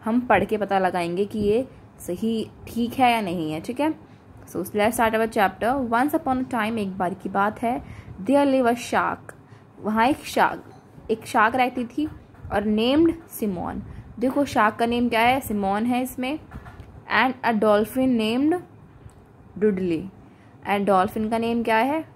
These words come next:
Dudley है। They live in the ocean। दोनों कहाँ रहते थे? Ocean में रहते थे, मतलब ओशन मतलब सम-, महासागर। Not too far from a beautiful sandy beach। मतलब जहाँ वो, मतलब समुद्र के जो पास है वो क्या है? एक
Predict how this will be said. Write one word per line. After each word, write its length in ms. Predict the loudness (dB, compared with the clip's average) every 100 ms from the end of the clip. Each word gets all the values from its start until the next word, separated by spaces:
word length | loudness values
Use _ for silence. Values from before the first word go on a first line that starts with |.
| -4
Dudley 360 | -2 0 0
है। 280 | 2 0 -2 -10 -20 -8
They 300 | 2 2 4
live 180 | 2 0
in 100 | 2
the 340 | 0 0 0
ocean। 260 | -2 -6 -12 -14 -18 -18 -8
दोनों 280 | -2 0 2
कहाँ 220 | 2 2
रहते 240 | 2 2 0
थे? 200 | 0 -2 -6 -16 -12 -6
Ocean 240 | -4 -4
में 120 | -2
रहते 260 | -2 -2 -4 -4
थे, 140 | -4 -4 -16 -20 -14 -8
मतलब 220 | -2 2
ओशन 240 | 2 2
मतलब 400 | -4 -2 -4 -4
सम-, 200 | -6 -4
महासागर। 720 | -2 -2 0 -2 -2 -4 -4 -8 -12 -20 -20 -20 -20 -12 -2
Not 440 | 2 4 4 2 0 -4
too 180 | -4 0
far 240 | 2 2 2
from 300 | -4 -8 -4
a 180 | -2 -2
beautiful 720 | -2 -6 -4 -8 -4 0 0
sandy 580 | 0 -2 -2 -2 -2 -2
beach। 300 | -4 -4 -6 -14 -18 -20 -6
मतलब 200 | 0 0
जहाँ 320 | 2 2 2
वो, 180 | 2 -4 -4
मतलब 140 | -4
समुद्र 480 | -2 0 0 -2 -4
के 200 | -2 -4
जो 280 | -4 -8 0
पास 400 | 2 4 2 0
है 100 | -2
वो 120 | -2
क्या 180 | -2 -2
है? 100 | 0
एक 200 | -4